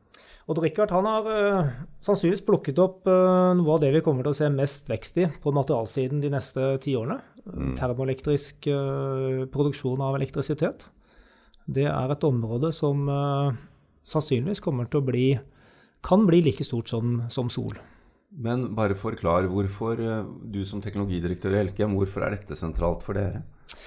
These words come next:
Speaker 1: Elkem, vi jobber med å lage materialer som verden trenger. Og silisium, det,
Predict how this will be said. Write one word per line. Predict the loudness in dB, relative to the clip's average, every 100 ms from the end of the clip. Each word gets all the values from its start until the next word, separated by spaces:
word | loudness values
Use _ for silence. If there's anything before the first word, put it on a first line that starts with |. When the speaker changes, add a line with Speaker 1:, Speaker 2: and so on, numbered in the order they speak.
| -18 -18 -16 -14 -12 -12 -14 -8 6
Speaker 1:
Elkem, | 6 12 12 12 10
vi | 12
jobber | 12 12 8
med | 12
å | 12 12 12 12 10 10
lage | 10 10 8
materialer | 4 6 4 4
som | -2 -2
verden | -2 -4 -4
trenger. | -4 -6 -10 -12 -20 _ _ -8
Og | 0 4 4 6 4 2
silisium, | 0 0 0 2 2 2
det, | 4